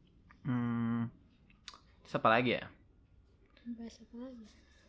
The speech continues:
Speaker 1: Mungkin
Speaker 2: Tadi aku ke-, kepikiran sesuatu, tapi
Speaker 1: kepikiran.
Speaker 2: lanjut, lanjut.
Speaker 1: Nah,
Speaker 2: Udah lupa
Speaker 1: mungkin,
Speaker 2: lagi.
Speaker 1: <laughs> mungkin, eh, ya udah sih sebenarnya. <laughs> Ya, harapan-harapannya tadi, tadi udah ada harapannya, udah banyak sih.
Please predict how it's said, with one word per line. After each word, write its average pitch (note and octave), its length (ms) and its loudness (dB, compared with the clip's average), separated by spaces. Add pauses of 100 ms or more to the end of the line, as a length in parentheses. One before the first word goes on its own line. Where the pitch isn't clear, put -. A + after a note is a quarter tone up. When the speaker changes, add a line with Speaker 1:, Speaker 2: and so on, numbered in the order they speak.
(160)
Speaker 1:
Mungkin C#3+ 240 2
Speaker 2:
Tadi F3+ 100 6
aku D#4 220 0
ke-, - 180 -6 (180)
kepikiran B3 380 -8
sesuatu, A3+ 440 -18
tapi - 220 -16
Speaker 1:
kepikiran. - 320 -6
Speaker 2:
lanjut, B3 260 6
lanjut. B3 340 8
Speaker 1:
Nah, A3+ 220 2 (180)
Speaker 2:
Udah F#3+ 160 12
lupa C#4+ 160 12
Speaker 1:
mungkin, - 160 12
Speaker 2:
lagi. - 240 12 (300)
Speaker 1:
<laughs> B2 300 4
mungkin, C#3 360 10 (600)
eh, A#2 760 8 (1080)
ya G#2 120 0
udah E3 160 4
sih G#3+ 160 0
sebenarnya. D#3 400 4
<laughs> - 480 8 (420)
Ya, C3 400 10
harapan-harapannya B2 1000 8
tadi, C#3+ 220 0
tadi C3 180 -4
udah C#3 220 6
ada G2+ 160 4
harapannya, G2+ 400 0
udah G#2 160 -2
banyak F#2+ 320 -4
sih. G2 160 -6